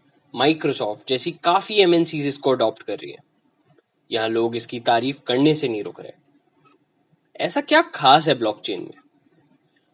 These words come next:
Blockchain एक ऐसी टेक्नोलॉजी है जो पूरी दुनिया change करने का potential रखती है,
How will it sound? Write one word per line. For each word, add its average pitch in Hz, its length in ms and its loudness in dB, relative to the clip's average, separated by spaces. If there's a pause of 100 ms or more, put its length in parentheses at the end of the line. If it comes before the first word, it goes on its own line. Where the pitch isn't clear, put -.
(240)
Blockchain 113 460 -2
एक 117 120 -6 (100)
ऐसी 170 300 0
टेक्नोलॉजी 139 680 0
है - 140 -10 (300)
जो 170 80 -2
पूरी 208 320 -2
दुनिया 147 360 4
change 139 300 -2
करने 117 260 -2
का 120 80 -4
potential 110 540 -6
रखती 95 280 -14
है, - 60 -20